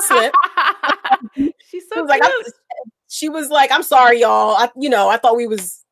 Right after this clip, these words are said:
Speaker 1: I, I thought I was home."
Speaker 2: That shit
Speaker 1: Um,
Speaker 2: don't
Speaker 1: you know,
Speaker 2: work.
Speaker 1: she was getting really comfortable in the moment. And I appreciate that she,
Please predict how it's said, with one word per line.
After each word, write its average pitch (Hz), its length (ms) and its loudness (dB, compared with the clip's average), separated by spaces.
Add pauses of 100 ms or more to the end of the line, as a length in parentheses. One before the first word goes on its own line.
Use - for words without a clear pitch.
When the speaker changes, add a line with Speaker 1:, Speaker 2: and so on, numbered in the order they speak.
(200)
Speaker 1:
I, - 80 -4 (120)
I 233 80 -4
thought 247 200 2
I 226 40 -2
was 202 160 -10
home." 175 560 -6 (220)
Speaker 2:
That 160 60 -18
shit 208 40 0
Speaker 1:
Um, 247 320 4
Speaker 2:
don't 175 140 -12
Speaker 1:
you - 60 -4
know, 294 60 0
Speaker 2:
work. - 100 -2
Speaker 1:
she 466 80 -2
was 453 180 2
getting 370 240 -2
really 330 200 -8
comfortable 262 500 -2
in 202 80 -8
the 196 60 -8
moment. 170 400 -12 (340)
And 285 560 0 (420)
I 277 220 0
appreciate 311 840 -8
that 208 140 -10
she, 254 260 -12